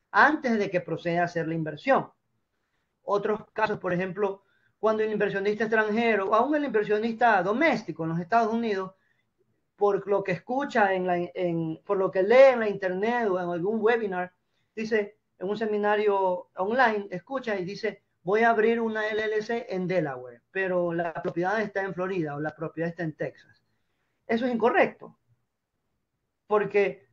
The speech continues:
todo lo que se escucha es, "Si abre tu corporación en Delaware porque no tienes impuestos", así.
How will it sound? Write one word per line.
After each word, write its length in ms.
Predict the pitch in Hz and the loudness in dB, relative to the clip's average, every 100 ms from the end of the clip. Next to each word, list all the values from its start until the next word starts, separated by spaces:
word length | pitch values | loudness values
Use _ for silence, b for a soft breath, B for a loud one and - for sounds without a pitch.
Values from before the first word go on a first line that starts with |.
| _ _ _ _ _ _ - | _ _ _ _ _ _ -6
todo 240 | - 285 392 | 4 6 6
lo 100 | 330 | 4
que 140 | 302 | 0
se 80 | 254 | -2
escucha 300 | 233 254 226 | -2 -2 0
es, 80 | 202 | 0
"Si 100 | 202 | 0
abre 240 | 190 226 | 2 2
tu 140 | 226 220 | 0 0
corporación 560 | 208 190 185 190 196 | 0 0 -4 -4 -4
en 100 | 202 | -2
Delaware 480 | 196 208 202 196 190 | 0 0 0 -2 -4
porque 640 | 175 151 160 160 160 165 151 | -4 -4 -4 -4 -2 -4 -4
no 220 | 160 170 | -4 -4
tienes 260 | 190 185 | -4 -2
impuestos", 520 | 175 165 190 170 143 143 | -2 0 -2 -2 -6 -10
así. 320 | 185 202 | -6 -6